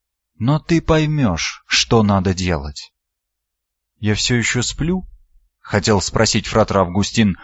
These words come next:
у мертвого врача. Не спросил.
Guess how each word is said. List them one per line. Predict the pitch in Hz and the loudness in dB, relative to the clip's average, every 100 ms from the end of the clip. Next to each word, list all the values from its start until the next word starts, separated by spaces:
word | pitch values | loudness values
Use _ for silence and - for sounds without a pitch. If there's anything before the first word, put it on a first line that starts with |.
| - | -6
у | - | 2
мертвого | 107 110 - 98 95 92 | 4 4 4 2 4 2
врача. | 90 104 - 95 71 - _ _ _ _ _ _ _ _ | 2 2 2 0 -2 -6 _ _ _ _ _ _ _ _
Не | 80 82 101 | -8 -4 -2
спросил. | 127 - 139 127 - 76 73 | -2 0 -2 0 -4 -6 -12